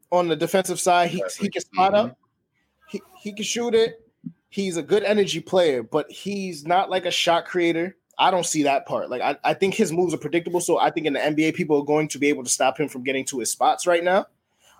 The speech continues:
Speaker 1: Um, I don't think he has that much mo-, many moves, but he does have the room for, like, growth physically, so he can get, you know, stronger and he can get bigger,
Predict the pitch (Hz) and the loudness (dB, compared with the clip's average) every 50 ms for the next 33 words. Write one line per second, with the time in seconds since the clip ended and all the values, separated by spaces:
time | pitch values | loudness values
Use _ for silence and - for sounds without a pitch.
0 | - - 147 156 156 156 147 139 131 123 - - 147 165 180 185 185 208 160 170 | -2 2 4 4 6 6 4 2 2 -2 -4 -2 0 2 2 2 2 0 0 2
1 | 190 180 175 165 151 165 156 156 151 143 135 - 135 151 170 170 - 165 170 170 | 2 2 2 2 2 2 2 2 0 -4 -4 -4 -4 -4 -4 -4 -4 0 0 0
2 | 160 143 139 160 202 254 277 294 285 233 190 202 175 156 214 247 240 208 165 214 | 0 0 0 2 2 2 2 2 0 0 -2 -2 -2 0 0 -2 -2 0 0 0
3 | 247 240 233 233 226 190 190 156 160 196 202 202 202 196 - - 175 165 151 143 | 0 2 2 0 0 0 -2 0 2 2 2 2 2 -2 -4 0 2 2 2 0
4 | 147 - 147 143 120 - - 147 170 175 170 - 196 190 170 165 139 123 117 - | 0 -2 -2 -2 -2 -4 -2 0 0 0 0 0 0 0 0 0 -4 -6 -6 -6
5 | - 127 143 175 - 190 165 135 131 165 180 175 - _ _ _ - 156 147 147 | -6 -6 -6 -6 -6 -6 -6 -2 0 0 0 0 -2 _ _ _ -8 -4 -2 0
6 | 143 131 139 - - - 185 170 165 165 156 151 147 135 135 151 156 151 156 135 | 0 0 0 -2 0 2 2 2 2 2 2 2 2 2 0 -4 -8 -8 -8 -4
7 | 127 151 147 - 113 113 170 170 165 139 120 110 - | -2 -2 -2 -2 -2 -2 0 0 0 0 -4 -6 -6